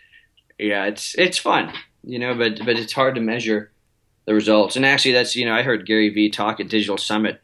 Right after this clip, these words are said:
about networking in today's world. And he, you know, he talked about Facebook ads and how that's kind of gotten a little bit more expensive, but it's still a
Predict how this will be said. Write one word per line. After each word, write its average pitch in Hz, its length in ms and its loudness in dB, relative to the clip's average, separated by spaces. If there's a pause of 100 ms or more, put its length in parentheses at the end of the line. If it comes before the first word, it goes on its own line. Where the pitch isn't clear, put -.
(100)
about 104 220 -2
networking 113 500 -2
in 107 140 -4
today's 104 400 -2
world. 95 420 -4 (560)
And 110 160 2
he, 113 220 4
you 117 180 2
know, 110 80 4
he 120 80 0
talked 113 280 -4
about 107 260 -4
Facebook 113 400 0
ads 107 440 2
and 101 80 -10
how 104 200 -6
that's 104 320 -4
kind 104 260 -6
of 101 180 -10 (280)
gotten 175 200 2
a 147 40 4
little 139 140 0
bit 131 120 0
more 127 140 0
expensive, 127 480 -4
but 107 100 -2
it's 107 100 -2
still 135 200 -2
a 101 160 -2